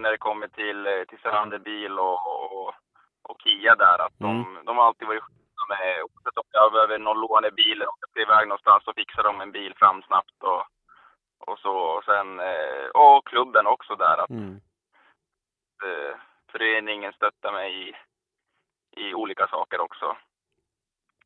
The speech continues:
Speaker 1: Sen har jag lite andra småföretag, men de, det är lite så här, det har liksom varit lite så här, det är inget samarbete direkt, utan det är liksom så här, det är engångsgrejer som har hänt lite då och då. Så de,
Speaker 2: Mm.
Speaker 1: de, de vet om att jag är tacksam,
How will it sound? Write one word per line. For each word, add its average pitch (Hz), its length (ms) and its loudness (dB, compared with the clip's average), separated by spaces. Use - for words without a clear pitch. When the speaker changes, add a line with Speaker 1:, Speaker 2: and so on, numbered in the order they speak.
Speaker 1:
Sen 123 100 2
har 120 120 10
jag 117 80 8
lite 117 240 0
andra 113 300 6
småföretag, 110 1040 2
men 104 200 -8
de, 123 400 4
det 123 80 0
är 127 40 0
lite 127 160 -8
så 117 80 4
här, 107 120 10
det 117 100 4
har 117 160 8
liksom 113 260 -6
varit 107 160 2
lite 110 140 -14
så 113 60 -4
här, 107 60 -2
det 120 80 4
är 127 60 6
inget 127 240 -4
samarbete 117 600 6
direkt, 98 320 -6
utan 104 260 -2
det 110 120 0
är 107 40 0
liksom 107 280 -6
så - 80 -2
här, 101 240 6
det 113 200 -6
är 120 140 4
engångsgrejer 113 960 -2
som 101 140 -10
har 104 80 -4
hänt 104 240 -8
lite 104 140 -14
då 104 260 -6
och 107 100 -2
då. 101 180 -6
Så 110 100 -16
de, 104 180 0
Speaker 2:
Mm. 101 120 -12
Speaker 1:
de, 107 180 6
de 139 140 8
vet 156 220 8
om 156 200 10
att 131 100 12
jag 127 120 6
är 120 40 4
tacksam, 120 560 6